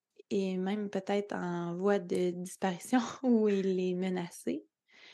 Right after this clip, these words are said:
je pense que c'est important de revenir sur le fait que des tentes rouges, des cercles de femmes, il y a un rôle hyper important à ça.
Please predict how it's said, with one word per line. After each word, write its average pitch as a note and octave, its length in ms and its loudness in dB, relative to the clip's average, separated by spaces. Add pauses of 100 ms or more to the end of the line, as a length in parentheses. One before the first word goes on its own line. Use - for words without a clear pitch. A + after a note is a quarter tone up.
(360)
je - 140 -4
pense A#3 220 2
que A3+ 160 2
c'est - 180 -6
important G#3+ 600 0
de F#3 120 2
revenir G3 680 0
sur - 180 -6
le F#3 120 0
fait G#3 340 -4
que G3+ 380 -2 (1080)
des G3+ 200 4
tentes F3+ 280 0
rouges, A#3 520 -2 (180)
des G3 140 -6
cercles F#3 520 -4
de E3+ 100 0
femmes, F#3+ 540 -4 (260)
il G3 100 -2
y G#3 60 4
a F#3 80 2
un F3 140 -2
rôle G3 520 0 (580)
hyper F3+ 540 -6
important F#3 520 -10
à F#3 60 -10
ça. - 180 -16